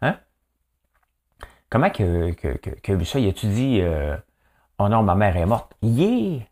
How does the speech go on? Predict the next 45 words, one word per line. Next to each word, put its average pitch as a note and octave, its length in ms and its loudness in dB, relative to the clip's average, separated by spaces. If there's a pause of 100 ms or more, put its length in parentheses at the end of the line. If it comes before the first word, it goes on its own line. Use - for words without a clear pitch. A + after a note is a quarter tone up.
(180)
Hein ? F3 80 -6 (180)
Hey, A2+ 100 2
ça - 140 -4
fait A2+ 140 -4
soixante-treize G2 800 -6
ans. - 80 -12
Il A#2+ 80 -2
a - 20 0
soixante-treize F#2+ 640 -6
ans, A#2+ 80 -6
c'est - 120 -6
le F#2 60 -2
plus A#2 200 -4
vieux A2 260 0 (420)
à E2+ 120 4
attendre, F#2 460 0
hein ? A#2+ 140 -2 (720)
Euh, C#2 480 0 (280)
il A2+ 100 4
va-tu A#2 240 2
rester D3+ 320 -2
roi G#2 460 0
jusqu'à F#2+ 340 -2
sa E2+ 140 -4
mort ? D#3 460 -2 (760)
Il F#2+ 60 2
a - 20 4
dit, « F#2 140 4
J'ai F#2+ 60 4
attendu F#2 460 4
assez F#2+ 240 0
longtemps », F#2 480 -2
tu A#2 60 -6
sais. A#2 220 -8 (280)
Dans G2 100 2
son E3+ 200 2
C C3 200 2
V, D#3+ 220 0
là, A#2+ 200 -6 (1800)
lui, C#3 120 2
son G2 180 -2
C F2+ 220 0
V, C#3+ 160 0
c'est, F2 440 -4
euh, F2 160 -8